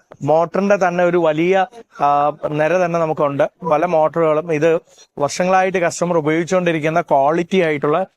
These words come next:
മോട്ടറുകളാണ് ഇത് മൊത്തം വരുന്നത്. നമ്മുടെ കംപ്ലീറ്റ് പാർക്കിങ്ങിനെ മാനേജ് ചെയ്യാൻ, അതിന്റെ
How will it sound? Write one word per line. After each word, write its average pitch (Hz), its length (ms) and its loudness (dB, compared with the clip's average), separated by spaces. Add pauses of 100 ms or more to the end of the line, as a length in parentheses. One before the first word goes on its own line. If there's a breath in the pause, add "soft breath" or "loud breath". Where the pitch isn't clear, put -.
(180)
മോട്ടറുകളാണ് 151 680 0
ഇത് 143 220 -2
മൊത്തം 135 340 -2
വരുന്നത്. 104 400 -2 (1200)
നമ്മുടെ 202 220 0
കംപ്ലീറ്റ് 196 420 0
പാർക്കിങ്ങിനെ 202 600 0
മാനേജ് 170 360 -2
ചെയ്യാൻ, 170 180 0
അതിന്റെ 160 220 -2